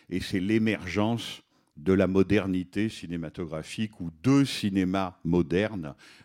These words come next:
au pluriel à travers le monde.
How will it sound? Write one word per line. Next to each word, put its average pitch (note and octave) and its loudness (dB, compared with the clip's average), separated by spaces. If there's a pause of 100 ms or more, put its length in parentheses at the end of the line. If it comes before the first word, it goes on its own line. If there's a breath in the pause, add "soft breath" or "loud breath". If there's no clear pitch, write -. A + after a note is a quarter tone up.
au A#2+ 0
pluriel F#2+ -2 (320 loud breath)
à E2+ -6
travers F2 -6
le E2 -4
monde. C2+ -10